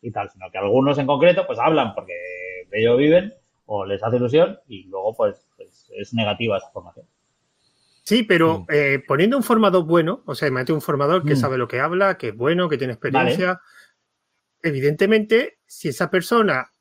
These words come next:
Speaker 2: lo hace de forma gratuita, tiene que tener un trabajo aparte porque de algo tiene que vivir. Entonces,
Speaker 1: Claro.
Speaker 2: no se podría dedicar el tiempo o la exclusividad o el esfuerzo que si le pagasen por dedicarse solo a eso.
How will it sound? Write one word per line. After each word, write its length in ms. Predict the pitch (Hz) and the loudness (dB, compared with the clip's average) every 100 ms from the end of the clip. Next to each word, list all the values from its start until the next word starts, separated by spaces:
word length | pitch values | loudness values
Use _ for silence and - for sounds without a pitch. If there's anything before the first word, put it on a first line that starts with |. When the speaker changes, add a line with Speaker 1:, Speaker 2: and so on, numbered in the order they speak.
| _ | _
Speaker 2:
lo 280 | 156 127 127 | -6 -2 -2
hace 200 | 143 190 | -2 0
de 80 | 175 | 0
forma 280 | 190 180 175 | 0 0 0
gratuita, 720 | 170 165 190 190 196 233 - | 0 0 -2 2 0 -2 -6
tiene 200 | 131 143 | -6 -2
que 80 | 156 | -2
tener 180 | 151 147 | 0 0
un 160 | 143 | -2
trabajo 360 | 123 117 127 147 | -4 -2 0 -2
aparte 480 | 135 139 - 180 214 | -2 -4 -2 -4 -2
porque 240 | 127 117 | -4 -4
de 60 | 104 | -2
algo 160 | 117 | -2
tiene 180 | 131 123 | -2 -2
que 80 | 113 | -2
vivir. 340 | 107 208 160 _ _ _ _ | -2 0 -2 _ _ _ _
Entonces, 420 | - 147 180 123 - | -8 -4 -2 -4 -8
Speaker 1:
Claro. 280 | - 104 95 | -8 -6 -6
Speaker 2:
no 320 | 147 151 175 196 | -4 0 0 2
se 160 | 220 | 2
podría 340 | 208 165 175 170 | 2 2 2 2
dedicar 520 | 165 180 196 190 - _ _ _ _ - | 0 0 0 -2 -4 _ _ _ _ -4
el 260 | 147 123 | -4 -4
tiempo 600 | - 190 214 - 135 123 107 - _ 139 | 0 0 0 -2 -4 -6 -14 -20 _ -2
o 160 | 135 | 0
la 120 | 143 135 | 0 -2
exclusividad 760 | - 143 - 127 127 180 135 | -4 -10 -8 -6 -2 0 0
o 80 | 131 | -2
el 80 | 131 | -4
esfuerzo 520 | 120 190 196 175 226 | -2 0 0 0 -2
que 120 | 190 | -2
si 140 | - | -2
le 120 | 139 120 | -4 -2
pagasen 460 | 120 165 - 208 | -2 -2 -2 -6
por 160 | 208 147 | -6 -4
dedicarse 460 | 135 123 147 - | -4 -4 -6 -6
solo 260 | 190 175 95 | -4 -2 0
a 60 | 110 | -2
eso. 340 | 214 123 - | -2 -6 -10